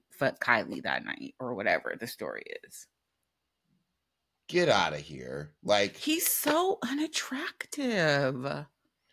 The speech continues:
Speaker 2: Please don't play me for Boo Boo the Fool.
Speaker 1: Right, 'cause I'm not her.
Speaker 2: I,
Speaker 1: I
Speaker 2: I
Speaker 1: don't
Speaker 2: just, like, I'm, I
Speaker 1: understand.
Speaker 2: don't
Speaker 1: I'm not saying that if he was attractive, I'd be like,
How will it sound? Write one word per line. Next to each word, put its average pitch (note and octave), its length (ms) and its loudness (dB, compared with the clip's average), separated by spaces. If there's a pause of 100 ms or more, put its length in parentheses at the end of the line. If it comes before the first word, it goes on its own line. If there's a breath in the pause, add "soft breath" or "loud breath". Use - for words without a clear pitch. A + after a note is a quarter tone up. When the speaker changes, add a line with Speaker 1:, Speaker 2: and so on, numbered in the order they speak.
(180)
Speaker 2:
Please F3+ 320 0
don't A#2+ 240 8
play A2 220 4
me A2 160 0
for G2+ 160 -2
Boo F#2 160 0
Boo E2+ 160 -2
the D#2 80 -8
Fool. D2 480 -8 (480)
Speaker 1:
Right, C3+ 460 2 (220)
'cause G3 220 -8
I'm C4 200 0
not E3+ 200 2
her. D#3 600 -6 (3750)
Speaker 2:
I, C#3 60 4
Speaker 1:
I D3+ 120 2
Speaker 2:
I G#3 160 6
Speaker 1:
don't A#3 120 4
Speaker 2:
just, F#3 140 -2
like, D3 240 -2
I'm, D3+ 120 0
I C3+ 60 6
Speaker 1:
understand. C3+ 520 2
Speaker 2:
don't F3+ 220 4
Speaker 1:
I'm A3+ 100 10
not B3 160 6
saying A#3+ 220 8
that G3+ 100 10
if F#3+ 100 4
he A3 120 0
was F#3 160 2
attractive, F3 420 4
I'd E3+ 140 4
be F3+ 40 -4
like, F#3 140 0